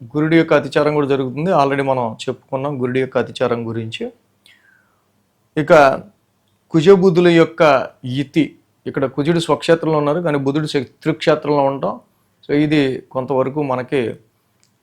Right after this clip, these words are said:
ఆ, గ్రహయుద్ధం కింద బుధుడు శత్రుక్షేత్రంలో ఉండటం, అది ఏ రాశి వాళ్ళకి ఏ స్థానం మీద ఎలాంటి ఇంపాక్ట్, ప్రభావం చూపిస్తుంది అనేది మనం తెలుసుకుందాం.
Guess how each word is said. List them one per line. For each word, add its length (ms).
ఆ, 420
గ్రహయుద్ధం 580
కింద 220
బుధుడు 360
శత్రుక్షేత్రంలో 800
ఉండటం, 520
అది 120
ఏ 180
రాశి 300
వాళ్ళకి 240
ఏ 80
స్థానం 380
మీద 100
ఎలాంటి 340
ఇంపాక్ట్, 500
ప్రభావం 680
చూపిస్తుంది 440
అనేది 380
మనం 220
తెలుసుకుందాం. 520